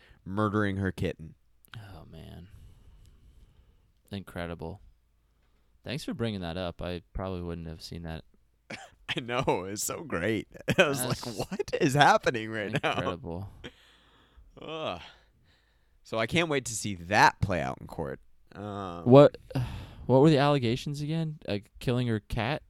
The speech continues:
Speaker 2: Casting spells?
Speaker 1: Yeah, extreme witch-, so extreme witchcraft,
Speaker 2: Like, uh, uh,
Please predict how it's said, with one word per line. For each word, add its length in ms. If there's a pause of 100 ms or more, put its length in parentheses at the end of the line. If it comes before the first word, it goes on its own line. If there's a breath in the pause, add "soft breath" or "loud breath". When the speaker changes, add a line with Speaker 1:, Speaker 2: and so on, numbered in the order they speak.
(800)
Speaker 2:
Casting 380
spells? 440
Speaker 1:
Yeah, 100
extreme 420
witch-, 180 (260)
so 240
extreme 480
witchcraft, 600
Speaker 2:
Like, 100
uh, 160
uh, 20